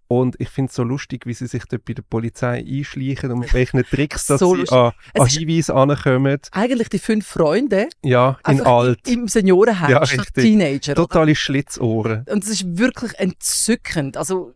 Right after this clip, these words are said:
Speaker 2: ich, ich habe jetzt natürlich, es ist immer so ein bisschen die Details, die ich vom Film schon wei-, äh, vom Buch schon weiss, die dann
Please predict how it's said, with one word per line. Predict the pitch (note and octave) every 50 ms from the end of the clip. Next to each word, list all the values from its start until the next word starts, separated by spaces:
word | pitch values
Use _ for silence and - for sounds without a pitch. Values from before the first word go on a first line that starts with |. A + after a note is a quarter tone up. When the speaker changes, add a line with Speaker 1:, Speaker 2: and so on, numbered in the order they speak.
| _ _ F3+
Speaker 2:
ich, | G#3+ A#3 B3 B3+ C4+ C#4 - B3+
ich | A#3 B3 -
habe | A#3+ A#3
jetzt | A3 -
natürlich, | A#3 - A#3 G#3+ G#3 -
es | F#3
ist | F3+ - -
immer | A3 A3 A3+ G#3+
so | - G#3+
ein | -
bisschen | G#3 F#3 -
die | F3+
Details, | E3 G3 G3 A3+ - - A3 F#3+ F3+ F#3 F#3+ -
die | - F#3 F3+
ich | F3
vom | - - F#3 E3+
Film | - G3+ F#3+ F3+
schon | - - F#3+ F3
wei-, | E3+ E3+ F3 -
äh, | F3+ F3
vom | - F3+ E3+ D3
Buch | D3+ G#3+ A#3+ C4 -
schon | - - B3
weiss, | G#3 F3 E3+ F#3 G#3 G#3+ -
die | G3 F#3
dann | G3 F#3+ F#3 F#3+ F#3+ F#3